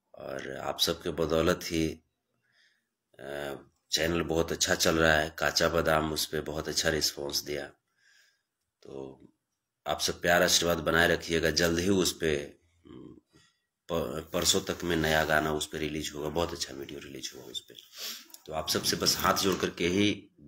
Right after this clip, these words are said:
आ-, आग्रह रहेगा कि आप सब जैसे प्यार आशीर्वाद काचा बादाम को दिए हैं, वैसे ही प्यार आशीर्वाद आप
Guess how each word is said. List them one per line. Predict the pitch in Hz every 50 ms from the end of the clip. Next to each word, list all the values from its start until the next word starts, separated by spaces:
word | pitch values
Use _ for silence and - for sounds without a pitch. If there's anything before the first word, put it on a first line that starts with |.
| - - _ -
आ-, | 71 76 76 - - -
आग्रह | 71 73 80 85 95 107 113
रहेगा | 98 95 90 85 85 82 85 90 90
कि | 90 - -
आप | 76 78 -
सब | - - 80 - - - - - - - - - - - - _ _ -
जैसे | 87 87 87 - 107
प्यार | 101 - 95 92 92 92
आशीर्वाद | 92 - - 90 90 92 90 - -
काचा | 87 80 80 - 87
बादाम | 87 87 82 87 85 87 90
को | 85 - 87
दिए | 78 85 92 107 117 113
हैं, | 101 85 80 76 78 - - _
वैसे | 78 78 76 - -
ही | 90 98
प्यार | 101 - 82 76 73
आशीर्वाद | 73 73 - - 78 76 73
आप | 73 71 - -